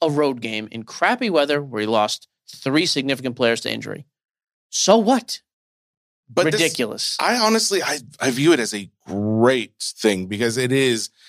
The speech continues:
Speaker 2: this was a, a segment that I had built in later in the show, but it was taking advantage of the correction. And this is a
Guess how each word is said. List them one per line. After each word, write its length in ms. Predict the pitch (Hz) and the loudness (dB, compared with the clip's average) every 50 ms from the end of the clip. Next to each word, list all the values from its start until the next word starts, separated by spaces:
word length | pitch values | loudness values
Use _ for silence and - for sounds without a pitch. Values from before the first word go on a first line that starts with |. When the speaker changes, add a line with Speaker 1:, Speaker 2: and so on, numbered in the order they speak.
| - - | -6 -2
Speaker 2:
this 160 | 127 127 123 | -2 0 0
was 160 | 127 117 104 | 0 2 4
a, 280 | 120 117 110 104 104 101 | 4 6 6 4 2 0
a 80 | - - | -4 -6
segment 340 | - - 120 95 101 101 - | -6 -4 -6 -6 -6 -4 -2
that 120 | 104 101 | -2 -2
I 20 | |
had 380 | 98 104 101 98 87 - - - | 0 -2 -2 -4 -6 -10 -6 0
built 240 | - 107 98 - - | 2 2 2 2 -2
in 160 | 101 92 90 | -4 -4 -4
later 280 | 95 98 98 95 95 92 | -2 -2 -2 0 0 -2
in 80 | 90 | -2
the 80 | 87 90 | -4 -4
show, 240 | - - 147 139 110 | 0 2 4 4 4
but 140 | 98 104 | 2 0
it 60 | 98 98 | -2 -2
was 180 | 98 98 - - _ _ _ _ _ _ - | -4 -4 -6 -10 _ _ _ _ _ _ -4
taking 340 | - 131 113 107 120 110 107 | -2 -2 -2 -2 -2 -2 -2
advantage 480 | 104 98 104 104 104 107 107 101 92 | -2 -2 -2 -2 -2 -2 -2 -4 -4
of 80 | 101 95 | -6 -6
the 80 | 98 | -6
correction. 680 | 95 - - 95 92 92 101 - - - 139 135 139 143 139 - - | -6 -4 -2 0 2 2 2 2 0 -2 0 0 -2 -4 -6 -10 -6
And 400 | - 107 107 107 101 98 95 90 | -2 0 2 2 2 2 0 2
this 220 | 104 123 127 - | 2 2 2 0
is 100 | 135 113 110 | -4 -4 -4
a 140 | 101 98 | -4 -4